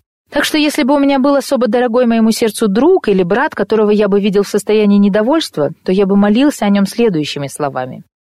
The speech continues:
"Господи, удержи от него просимое им, пока не смирится сердце его и не научится довольству.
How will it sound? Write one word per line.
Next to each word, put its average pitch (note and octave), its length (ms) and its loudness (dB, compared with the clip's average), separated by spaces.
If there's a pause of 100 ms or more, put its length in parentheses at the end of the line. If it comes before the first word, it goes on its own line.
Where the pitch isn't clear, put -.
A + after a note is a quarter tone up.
(320)
"Господи, F#3+ 600 -4
удержи F3+ 480 0
от B3 140 -2
него A#3 200 2
просимое G#3 680 0
им, B3 320 -2
пока G#3+ 240 -2
не A3+ 100 4
смирится A#3 460 -2
сердце A3+ 480 -2
его C#3+ 360 -2
и F#3+ 120 0
не G3 100 4
научится G#3+ 560 0
довольству. G#3+ 720 -2